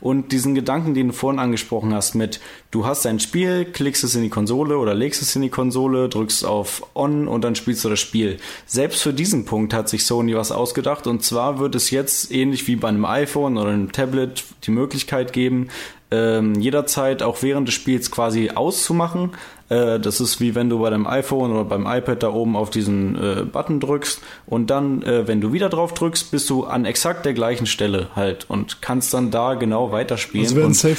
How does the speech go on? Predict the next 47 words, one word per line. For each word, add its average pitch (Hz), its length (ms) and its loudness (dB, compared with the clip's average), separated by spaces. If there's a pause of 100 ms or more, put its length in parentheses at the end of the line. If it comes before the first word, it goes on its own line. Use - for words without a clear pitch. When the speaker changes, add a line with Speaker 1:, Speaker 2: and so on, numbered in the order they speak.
Speaker 2:
Points 147 300 2
im 147 60 -2
Prinzip 139 360 2
überflüssig. 120 500 -2 (520)
Speaker 1:
Genau, 123 420 0 (220)
richtig, 139 440 2
Speaker 2:
Und, 147 60 0
ja, 143 140 2
Speaker 1:
ja. 156 80 6
Speaker 2:
und, 156 340 0 (140)
ja, 143 100 2
genau. 147 160 4
Und 135 80 2
eine 160 180 0
Sache 160 220 -2
war 156 80 4
auch 156 100 4
noch, 170 120 4
das - 180 -4
haben, 156 160 2
haben 147 140 2
wir 147 80 4
letztes 147 160 0
Mal 156 100 2
auch 156 60 2
schon 165 140 -2
gere-, 143 420 2
äh, 135 60 4
gesprochen. 139 480 -2 (360)
Ähm, 139 360 4 (120)
bei 139 100 4
der 139 160 6
Xbox 165 280 0
kann 160 120 4
man 151 120 4
ja 147 100 4
momentan 139 540 4
noch, 135 260 0
äh, 139 300 2 (160)
ausstellen, 143 560 2
dass 131 140 2
man 135 100 2
zuerst 135 200 0
auf 117 60 -6
dieses 117 220 -8
Dashboard 123 440 -4
kommt. 113 300 -4